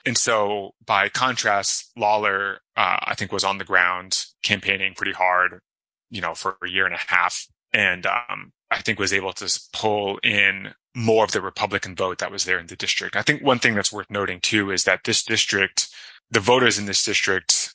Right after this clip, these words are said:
went for Biden by ten points just two years ago. Um, and then the, the, the fourth and final, and probably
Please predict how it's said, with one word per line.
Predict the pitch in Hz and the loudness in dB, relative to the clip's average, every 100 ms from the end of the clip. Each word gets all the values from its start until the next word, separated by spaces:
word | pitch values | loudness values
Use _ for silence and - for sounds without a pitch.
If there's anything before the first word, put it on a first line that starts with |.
| _ | _
went | 110 104 101 - | 4 4 4 -2
for | - 107 | -4 -2
Biden | 92 98 98 85 | 2 2 2 -4
by | 85 85 | -4 -4
ten | - 92 | -4 -6
points | 87 92 82 - | -6 -8 -2 -4
just | - - | -2 -6
two | - - | -6 -10
years | 95 - | -6 -6
ago. | - - - 120 _ _ _ _ _ _ _ _ | -6 -6 -8 -10 _ _ _ _ _ _ _ _
Um, | 123 107 | 2 4
and | 123 120 | 2 2
then | 113 | 0
the, | 110 - | -2 -4
the, | 113 113 98 104 - | -2 0 0 -4 -8
the | |
fourth | 113 - 147 143 | -8 -2 0 0
and | 123 | 2
final, | - 113 113 107 104 - - | 4 4 4 2 -2 -8 -8
and | - | -6
probably | - 120 120 107 107 98 | 2 2 2 0 0 0